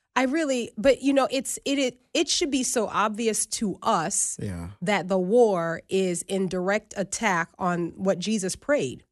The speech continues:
Speaker 1: like, for unity
Speaker 2: That
Speaker 1: in the
Speaker 2: we would be
Speaker 1: body, like,
Speaker 2: one.
Speaker 1: that we would be one,
Speaker 2: That's
Speaker 1: you
Speaker 2: right.
Speaker 1: know?
Speaker 2: That's right.
Speaker 1: And so, I mean, I guess it's easy for me to see it because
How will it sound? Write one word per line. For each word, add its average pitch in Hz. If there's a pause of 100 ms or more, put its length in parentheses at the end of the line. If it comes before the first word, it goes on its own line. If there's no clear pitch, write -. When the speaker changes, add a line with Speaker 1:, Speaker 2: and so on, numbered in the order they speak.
(120)
Speaker 1:
like, 214
for 214
unity 185
Speaker 2:
That -
Speaker 1:
in -
the -
Speaker 2:
we 113
would -
be -
Speaker 1:
body, -
like, -
Speaker 2:
one. 107
Speaker 1:
that 196
we 220
would 240
be 247
one, 277
Speaker 2:
That's 214
Speaker 1:
you 226
Speaker 2:
right. 214
Speaker 1:
know? 240
Speaker 2:
That's -
right. -
Speaker 1:
And 233
so, 247 (400)
I 220
mean, 233
I 214
guess 262
it's 240
easy 220
for 202
me 208
to 180
see 185
it 175
because 170